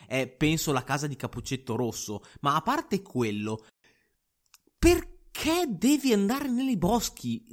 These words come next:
Cioè, ce ne sono di cose belle in Germania. Ho capito, sì, i monti, le foreste, cose,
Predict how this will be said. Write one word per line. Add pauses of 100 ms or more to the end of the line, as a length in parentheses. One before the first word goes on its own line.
Cioè, (280)
ce
ne
sono
di
cose
belle
in
Germania.
Ho
capito,
sì,
i
monti,
le
foreste,
cose,